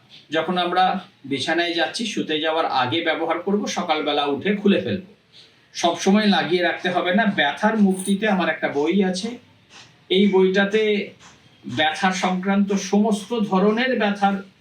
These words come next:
ডিটেলস দেওয়া আছে। যারা প্রয়োজন তারা এটাকে ব্যবহার করতে পারবেন। আমার ফোন নাম্বার দেওয়া থাকবে।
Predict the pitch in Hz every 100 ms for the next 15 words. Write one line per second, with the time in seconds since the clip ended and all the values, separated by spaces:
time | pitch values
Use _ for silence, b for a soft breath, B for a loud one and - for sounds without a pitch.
0 | _ b b 131 185 196 226 196 185 202
1 | 208 208 208 226 196 165 175 - 175 180
2 | 214 208 185 180 170 170 170 151 139 156
3 | 165 185 - 190 185 190 202 170 143 143
4 | 147 160 175 185 190 185 190 196 202 196
5 | 190 208